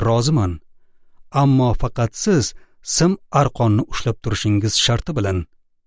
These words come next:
Xudo xizmatchilariga yordam berish, bu Masih haqidagi xushxabar bilan elchi sifatida yo'lga tushayotganlar uchun sim arqonni ushlab turish deganidir. Buning ustiga Xudo xizmatchilariga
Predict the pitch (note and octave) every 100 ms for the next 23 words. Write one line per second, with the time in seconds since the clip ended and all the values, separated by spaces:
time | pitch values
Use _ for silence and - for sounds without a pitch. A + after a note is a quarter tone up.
0 | _ _ _ _ _ _ _ _ - D3+
1 | F3+ E3+ C3+ C3 - C3 A#2+ G#2 A#2 A2
2 | G#2 G#2+ G#2 G#2 C3+ E3 - - _ _
3 | _ G#2 A2 C#3 E3+ _ _ _ - G#2+
4 | A#2+ B2 A3+ - D3 C#3+ C3+ E3 C#3+ -
5 | - A2 A2+ G#2+ C#3+ G#3 G3 - - -
6 | - C#3 C3 C3 - - D#3 C3+ B2 A#2+
7 | A#2 - - A2 - G#2 G#2 F3 - -
8 | D#3 G#3+ G#3 - _ _ - - D3+ A3
9 | - - C3 A2+ - A2 G2 G#2 - -
10 | - G2 A2 - G2 G2+ - - G#2 G#2
11 | G2+ G2+ G2+ F#2+ - _ _ _ _ _
12 | _ _ _ _ _ _ _ - A2 C3+
13 | D3+ D#3 C3 - C3 G3+ G#2 F#2 - _
14 | - C#3+ C3+ F3+ - B2+ C3 - B2+ A2+
15 | G#2+